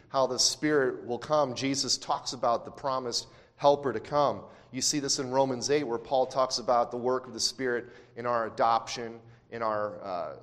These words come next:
in preserving us, in, um, uh, glorifying us, and all these things. And here, in ver-, uh, verses eleven through thirteen, uh, fourteen, you see the Holy Spirit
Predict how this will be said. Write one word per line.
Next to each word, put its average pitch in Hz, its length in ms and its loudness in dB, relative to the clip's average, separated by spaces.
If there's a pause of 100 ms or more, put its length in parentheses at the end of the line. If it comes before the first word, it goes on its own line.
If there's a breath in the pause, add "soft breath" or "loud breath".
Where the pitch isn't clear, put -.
(100)
in 107 240 -10
preserving 123 640 -2
us, 123 420 -2 (280 soft breath)
in, 113 540 -6
um, 95 420 -8 (640 soft breath)
uh, - 280 -16 (240)
glorifying 123 840 4
us, 117 200 0
and 117 80 -8
all 113 100 0
these 117 200 -2
things. 113 180 -6
And 117 100 -8
here, 131 500 2 (500 loud breath)
in 110 240 -10
ver-, 110 200 -10
uh, 110 140 -2
verses 117 400 -2
eleven 117 240 -2
through 110 220 -12
thirteen, 117 480 -10
uh, 110 100 -4
fourteen, 120 500 -4
you 110 80 -10
see 120 180 -4
the 110 120 -4
Holy 117 220 0
Spirit 127 600 -2